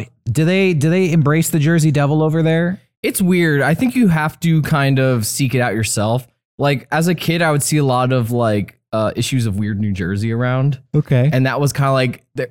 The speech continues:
Speaker 2: there was always this air of, like, "It's weird here. Like, we have some crazy folklore." Um, and then there's, like, the, the hockey team. That's about it. But, like, uh, I also didn't live around the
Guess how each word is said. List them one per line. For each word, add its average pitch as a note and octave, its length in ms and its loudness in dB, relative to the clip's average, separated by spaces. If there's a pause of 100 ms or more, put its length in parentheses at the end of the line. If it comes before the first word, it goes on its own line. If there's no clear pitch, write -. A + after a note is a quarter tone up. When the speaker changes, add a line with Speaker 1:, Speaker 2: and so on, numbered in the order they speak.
Speaker 2:
there C#3 100 -2
was D3 120 2
always D#3+ 160 0
this C3+ 180 0
air B2 200 0
of, B2 60 0
like, C#3+ 200 -2
"It's A#3 120 2
weird D#4 300 0
here. B2 480 0
Like, C3+ 260 -2
we G3+ 140 0
have A3 220 0
some G3+ 380 0
crazy G#3+ 340 -2
folklore." D3 540 -2 (440)
Um, B2+ 540 0 (260)
and D3 120 2
then E3+ 120 2
there's, D3 320 0
like, B2 220 0
the, B2 120 -2
the A2 200 -2
hockey A#2 380 -4
team. G#2 320 -2
That's C3 180 0
about G#2+ 180 0
it. G2+ 300 -2 (400)
But, A#2+ 160 0
like, A2+ 340 0
uh, G2 320 -2 (460)
I C#3+ 60 -4
also F#3+ 180 0
didn't F#3 240 0
live D3 180 2
around B2+ 320 0
the A2+ 160 -4